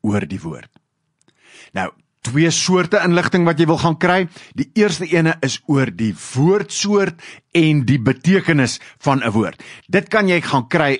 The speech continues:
in tipiese woordeboeke, né? Soos byvoorbeeld van die Virtuele Instituut vir Afrikaans, by Faros Aanlyn, deesdae selfs ook toenemend by Wiktionary, kan jy hierdie inligting gaan kry. Ek gaan soek dan vir iets soos gebruikskuns in die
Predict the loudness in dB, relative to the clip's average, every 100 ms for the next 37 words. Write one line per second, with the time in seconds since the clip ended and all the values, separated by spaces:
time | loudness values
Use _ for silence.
0 | -4 -4 -4 -6 -20 _ -2 0 0 2
1 | 2 2 2 0 0 0 0 0 0 0
2 | 0 0 2 2 2 0 0 0 0 -2
3 | -4 -2 -4 -10 -8 -8 -6 -10 -10 -14
4 | -2 0 2 2 2 0 -2 -10 -6 -2
5 | -2 2 2 2 0 -2 -2 0 2 2
6 | 2 0 -4 -8 0 0 2 -2 0 0
7 | 0 -2 -4 -2 -2 2 2 0 -4 -8
8 | -4 -4 -2 0 0 2 0 -2 -4 -14
9 | -20 -6 -2 0 -2 0 0 2 0 0
10 | 0 2 0 0 -2 -2 -14 -20 -8 -6
11 | -2 -4 0 -2 0 -2 0 -6 -4 -4
12 | -2 -2 -2 -4 -8 -4 0 0 -2 -4
13 | -2 0 0 -2 -6 -18 _ -4 0 0
14 | 0 0 0